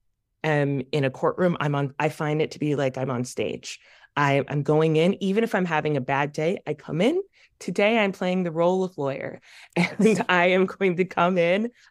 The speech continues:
I argue, it's wonderful, and then I go and I leave and I go back to being my regular self. So there was a lot where I didn't get to do that, and I think that so many of us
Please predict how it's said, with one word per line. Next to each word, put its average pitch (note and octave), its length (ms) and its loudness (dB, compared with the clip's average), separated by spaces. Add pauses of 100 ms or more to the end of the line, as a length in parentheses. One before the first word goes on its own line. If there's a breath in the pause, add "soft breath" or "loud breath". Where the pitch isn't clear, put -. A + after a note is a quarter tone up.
(100)
I D3+ 240 -2
argue, F3 540 2 (100)
it's - 240 -4
wonderful, F3 880 2 (220 loud breath)
and F3 180 0
then F#3+ 140 0
I F#3+ 100 -2
go F#3+ 380 -2
and F#3+ 100 0
I F3 80 2
leave F3+ 340 -4
and F3+ 100 0
I E3 60 0
go D#3+ 160 0
back C#3 280 -2
to D#3 100 -12
being D3 220 -6
my C#3 140 -2
regular C3+ 460 -4
self. - 400 -12 (500 soft breath)
So - 560 2 (260)
there F#3+ 200 0
was G3 180 0
a G3 60 0
lot E3 440 -2 (320)
where E3 380 -2
I D#3 80 -12
didn't D#3 260 -4
get C#3+ 180 -4
to - 120 -14
do D3 220 -8
that, D3+ 300 -2
and D#3 100 -4
I C#3 80 -2
think C3+ 340 -6
that D3+ 220 -2
so - 240 -2
many D3 280 0
of D3+ 60 -2
us D3+ 260 -4